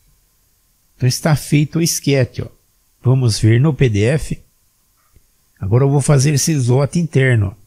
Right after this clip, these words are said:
Tem vinte e seis com raio de quatro. Vamos voltar. Vou clicar em slot Center to Center. Vou clicar aqui no eixo. Vou clicar no eixo aqui em cima. E vou abrir o meu slot.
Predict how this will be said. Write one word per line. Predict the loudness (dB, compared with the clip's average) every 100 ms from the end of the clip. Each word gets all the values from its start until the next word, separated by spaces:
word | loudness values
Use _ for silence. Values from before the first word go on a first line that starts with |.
| _
Tem | -4
vinte | 0 -2 -2
e |
seis | -4 -2 -2 -2 -6
com | -2 0
raio | 0
de | -4 -6
quatro. | -2 -2 -2 -10 -20 _ _ _ _ _ _ _ _
Vamos | -4 -2 -2 0
voltar. | 0 0 0 -2 -6 _ _ _ _ _
Vou | -4 -2
clicar | -4 -2 -2 0
em | -2
slot | -2 -2 -2 -4 -14 _ _ _ _ _ _ _ _ _ _ _ _ _
Center | -8 -2 0 0 -4
to | -2 -2
Center. | -2 0 2 0 -4 _ _ _ -4
Vou | -2
clicar | -2 -4 0 0
aqui | 0 -2
no | -2 0 2
eixo. | 2 0 -4 -10 _ _ _ _
Vou | -4 -2
clicar | -4 -4 -2
no | 0 0
eixo | 0 -2
aqui | -4 -4
em |
cima. | -2 0 0 0 -8 _ _ _
E | -2
vou | 0
abrir | 0 2 2 2
o |
meu | 2 2
slot. | 0 0 0 -2 -10